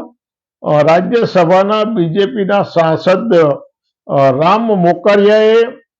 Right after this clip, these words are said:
અ, એમના મ-, મત વિસ્તારના, અ, એક તોલમાપ અધિકારીએ,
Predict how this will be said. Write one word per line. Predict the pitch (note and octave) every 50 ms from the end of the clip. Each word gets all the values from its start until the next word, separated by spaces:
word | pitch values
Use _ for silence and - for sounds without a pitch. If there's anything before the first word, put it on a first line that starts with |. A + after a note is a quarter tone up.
| _ _ _ _
અ, | E3+ E3+ D#3 D#3+ E3 F3+ -
એમના | - F3+ E3+ F3+ G3 G#3+ A#3 A3
મ-, | G#3 F#3+ F3 E3+ E3 D#3 D#3 D3+ D3 D3 D3+
મત | E3 F#3+ B3+ -
વિસ્તારના, | A3 F#3 - - - - F#3 F3+ F#3+ F#3 F#3 F#3+ F#3+ F#3 E3+ D3+ D3 D3 D#3 B3+ - _ _ _ _ _ _ _ _ _ _ _
અ, | G#3 D3+ C#3+ C3+ C3 C3 C3 C3+ C3 - - - - _ -
એક | E3 E3+ E3+ E3+ - - F3+ E3+ D#3+ D3+ D3 D3 - F3+
તોલમાપ | F#3+ G3+ G3+ G3 G#3+ A3 - - - -
અધિકારીએ, | G3 E3+ C#3 B2 D#3 F3+ F#3 F#3 G#3 F#3+ F#3 F3+ F3+ F3+ F#3 G3 G#3+ A3